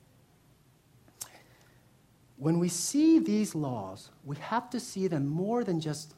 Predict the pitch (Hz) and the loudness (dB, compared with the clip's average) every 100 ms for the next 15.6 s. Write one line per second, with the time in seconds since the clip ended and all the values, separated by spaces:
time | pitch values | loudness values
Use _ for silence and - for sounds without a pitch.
0 | - 123 139 151 156 - 123 110 127 123 | -10 -6 -4 -4 -6 -6 -6 -6 -8 -8
1 | 131 - 127 - 123 127 - 123 123 123 | -6 -6 -8 -8 -10 -10 -8 -8 -6 -8
2 | - 101 95 - - - - - 135 156 | -12 -12 -14 -16 -20 -16 -14 -6 -2 -2
3 | 156 139 - - 135 135 - 139 127 110 | -2 -6 -8 -8 -8 -8 -8 -6 -4 -4
4 | 104 117 139 143 147 127 - - 131 113 | -6 -4 -4 -4 -6 -6 -10 -14 -12 -12
5 | 92 92 - - _ - - - - - | -14 -18 -20 -20 _ -20 -20 -20 -20 -12
6 | 131 131 135 180 185 170 - - 151 127 | -6 -4 -2 -2 -2 -6 -6 -8 -8 -8
7 | 104 - _ - 127 170 214 196 - - | -12 -18 _ -12 -4 -2 -2 -4 -6 -6
8 | 139 143 143 - 139 123 135 131 131 - | -2 -2 -4 -6 -6 -4 -2 -2 -6 -10
9 | 98 90 - - _ - - - 156 - | -16 -16 -20 -20 _ -20 -16 -8 -6 -2
10 | 156 208 147 160 190 202 - - 180 - | 2 2 4 2 2 0 0 -2 -2 -2
11 | 175 190 190 - - 196 190 226 247 214 | -2 -2 -2 -6 -6 -4 0 4 4 4
12 | 160 - - _ _ _ - _ - _ | -2 -6 -20 _ _ _ -20 _ -20 _
13 | _ - - - 262 285 294 262 - 233 | _ -8 -2 6 10 10 10 6 4 4
14 | 233 202 220 220 196 185 226 202 226 220 | 4 8 10 10 10 10 10 10 6 4
15 | 196 175 196 185 147 | 2 6 6 6 0